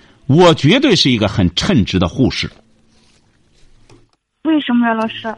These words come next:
Speaker 1: 因为你比如说，当我给这个小孩扎针儿的时候，
Speaker 2: 嗯。
Speaker 1: 他要是，因为我每天要接触很多孩子，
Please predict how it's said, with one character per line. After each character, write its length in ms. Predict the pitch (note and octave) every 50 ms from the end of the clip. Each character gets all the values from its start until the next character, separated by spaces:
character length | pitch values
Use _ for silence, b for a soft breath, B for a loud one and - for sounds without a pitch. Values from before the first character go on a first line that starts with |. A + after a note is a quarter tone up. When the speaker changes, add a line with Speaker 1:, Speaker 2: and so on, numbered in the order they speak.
| - _ _ -
Speaker 1:
因 200 | G#3 C#4 D#4 D#4+
为 300 | D#4 A3+ C3+ F#2+ - -
你 140 | - E3 F#3
比 80 | D3+
如 120 | C3 B2+ C3+
说， 240 | D3+ D#3 C#3+ D3+ - _ _ B B B B B B B B B B B B B B - _ _ _ _ _ -
当 200 | - A#3 B3+ A#3+
我 200 | G#3 E3 D#3+ -
给 180 | - C#3 B2
这 100 | A2+ C#3
个 80 | C#3+ C3+
小 260 | A#2 - - G2 F2+ E2+
孩 200 | D#2+ - - C#3+
扎 180 | - D3+ C#3 C3+
针 120 | - C#3+
儿 120 | C3+ C3
的 100 | G#2+ G2
时 180 | E2+ - - E2
候， 240 | D2+ E2+ D#2 B1 - _ _ _ _ _ _ _ _ _ _ _ _ _ _ -
Speaker 2:
嗯。 320 | A#3 A#3+ A#3 A#3 A#3 -
Speaker 1:
他 240 | - - - G3 A3+
要 200 | A3+ G#3+ F3 C#3+
是， 400 | B2 - - A2+ G#2 F#2+ D2+ A#1+ - _ _ _ _ _ _
因 240 | - G3+ C#4+ F4+ G4+ G4
为 420 | F4 A#3 D#3+ C3 A2+ F#2+ - - -
我 160 | - G3 B3
每 200 | B3 F3 A#2+ G#2
天 200 | - - F#3 G#3
要 120 | F#3+ D3+
接 200 | B2+ - F#3 F#3
触 180 | F3+ - - A2+
很 240 | - - E2 D2+ C#2+
多 160 | - F3 G3+
孩 260 | D#3 G#2+ E2 C#2+ C#2+
子， 200 | D2 D#2 D#2+ -